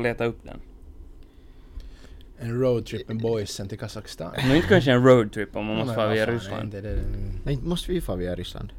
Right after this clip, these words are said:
Speaker 1: Mm.
Speaker 2: Vi tar bara båten till typ
Speaker 1: Estland och så far vi.
Speaker 2: Ja, så far vi
Speaker 3: Mm.
Speaker 2: igenom.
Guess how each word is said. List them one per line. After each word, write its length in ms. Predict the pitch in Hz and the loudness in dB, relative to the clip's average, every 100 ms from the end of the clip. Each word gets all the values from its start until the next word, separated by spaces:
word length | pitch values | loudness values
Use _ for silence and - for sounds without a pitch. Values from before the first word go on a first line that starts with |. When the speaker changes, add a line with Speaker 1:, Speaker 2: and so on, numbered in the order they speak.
| - - - - | -16 -16 -16 -4
Speaker 1:
Mm. 280 | 160 143 127 - - | 0 0 -2 -8 -12
Speaker 2:
Vi 80 | 131 | -10
tar 120 | 120 | -6
bara 160 | 120 127 | -4 -4
båten 460 | 135 104 - 98 | -4 -4 -6 -8
till 200 | - 95 - - - - - | -8 -10 -10 -16 -18 -18 -12
typ 180 | 104 92 - - - - - - - - - - - - | -8 -8 -10 -18 -18 -20 -20 -20 -20 -20 -20 -20 -20 -10
Speaker 1:
Estland 520 | 127 113 - 104 90 | -6 -6 -8 -14 -12
och 60 | 113 | -12
så 100 | 120 | -12
far 200 | 117 101 | -10 -8
vi. 60 | 135 | -6
Speaker 2:
Ja, 180 | 104 | -6
så 100 | 101 | -6
far 140 | 110 104 | -6 -4
vi 120 | 104 | -4
Speaker 3:
Mm. 120 | 104 | -4
Speaker 2:
igenom. 180 | 95 | -8